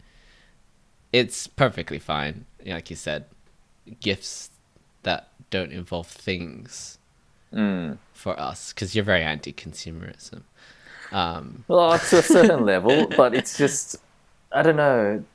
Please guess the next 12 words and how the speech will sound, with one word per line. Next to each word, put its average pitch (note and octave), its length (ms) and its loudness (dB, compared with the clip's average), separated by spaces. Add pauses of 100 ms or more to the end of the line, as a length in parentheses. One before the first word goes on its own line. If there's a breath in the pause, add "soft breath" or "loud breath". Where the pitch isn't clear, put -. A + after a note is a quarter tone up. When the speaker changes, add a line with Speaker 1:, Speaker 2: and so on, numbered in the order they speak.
(540)
Speaker 2:
I'm B2 240 0
very C#3 180 4
pessimistic G2+ 720 0
about, E2 540 0 (340)
um, F2 600 -4
these F2+ 180 -6
type - 300 -4
of E2+ 140 -2 (2000 soft breath)
momentary B2 720 4
Speaker 1:
Capitalist G#2 160 2
holidays. E2 520 -4
Speaker 2:
capitalists, - 760 -2